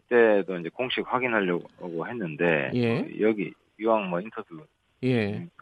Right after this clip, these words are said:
Speaker 1: 하고 있으니까 저는 또 그분들이 이게 가짜 뉴스인지
Speaker 2: 예.
Speaker 1: 아니면 진짜 뉴스인지 좀, 아, 즉각 확인을 해주셔야 될 것 같습니다.
Speaker 2: 그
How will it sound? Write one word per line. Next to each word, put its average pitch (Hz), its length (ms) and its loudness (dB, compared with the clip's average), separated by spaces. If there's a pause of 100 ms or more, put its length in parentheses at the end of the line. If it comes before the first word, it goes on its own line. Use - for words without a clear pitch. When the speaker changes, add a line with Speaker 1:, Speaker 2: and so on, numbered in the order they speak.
(140)
Speaker 1:
하고 104 200 -2
있으니까 110 760 -6 (640)
저는 95 280 -4
또 85 220 -6
그분들이 127 760 0 (540)
이게 73 1400 0 (280)
가짜 107 260 -2
뉴스인지 76 840 -4
Speaker 2:
예. 120 360 2
Speaker 1:
아니면 147 400 -6 (560)
진짜 104 280 -4
뉴스인지 82 640 -4
좀, 73 260 -12 (400)
아, - 360 -8 (360)
즉각 - 300 2
확인을 131 400 2
해주셔야 107 480 2
될 - 140 -10
것 - 120 -20
같습니다. - 240 -16 (680)
Speaker 2:
그 156 520 4